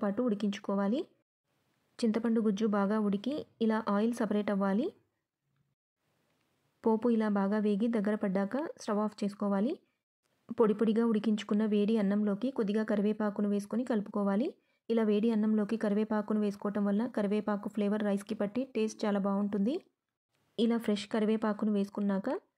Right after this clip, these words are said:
ముందుగా వేయించి దంచి పెట్టుకున్న ఆవాల మెంతుల పొడిని వన్ టీ స్పూన్ వేసుకోవాలి. అలాగే ముందుగా వేయించిన పోపును కూడా వేసుకుని మొత్తం బాగా మిక్స్ చేసుకోవాలి. మెంతులను ఎక్కువగా వేసుకున్నా లేదా సరిగా వేగకపోయినా కూడా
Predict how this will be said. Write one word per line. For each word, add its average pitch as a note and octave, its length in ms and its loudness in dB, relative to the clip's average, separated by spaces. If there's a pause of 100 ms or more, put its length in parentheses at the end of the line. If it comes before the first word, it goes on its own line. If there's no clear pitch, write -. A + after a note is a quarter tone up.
(140)
ముందుగా A3+ 380 2
వేయించి G#3+ 360 0
దంచి G#3 260 0
పెట్టుకున్న G#3 400 0 (380)
ఆవాల G#3+ 300 2
మెంతుల G#3 340 0
పొడిని G#3+ 260 0 (220)
వన్ G#3 160 -2
టీ G#3+ 140 0
స్పూన్ A3+ 260 -2
వేసుకోవాలి. G3+ 540 -2 (460)
అలాగే G#3 360 0
ముందుగా A3+ 340 2
వేయించిన G#3 360 0 (100)
పోపును G#3+ 360 2
కూడా G3+ 240 0
వేసుకుని G#3+ 340 -2 (420)
మొత్తం A3 300 -2
బాగా G#3+ 220 0
మిక్స్ G3+ 260 -4
చేసుకోవాలి. G#3 560 0 (1200)
మెంతులను A3 480 2 (160)
ఎక్కువగా G#3+ 400 0
వేసుకున్నా G3+ 400 0 (160)
లేదా G#3 260 0
సరిగా G#3 300 2
వేగకపోయినా G3+ 560 0 (100)
కూడా A3 140 0